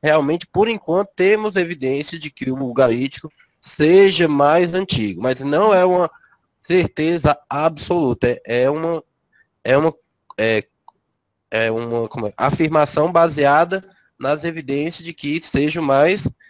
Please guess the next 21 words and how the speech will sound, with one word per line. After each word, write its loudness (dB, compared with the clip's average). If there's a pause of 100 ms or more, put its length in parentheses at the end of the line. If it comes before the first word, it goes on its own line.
(220)
antigo, -2
mas 0
não 0
é 2
um -2 (100)
absoluto 2
que -2
eu 2
estava 0
lá, 4
o 2
hebraico, 0
ninguém -2
falava 2
hebraico, 2
só -2
falava 2
ugarítico, -2
coisa -4
e -18
tal. -2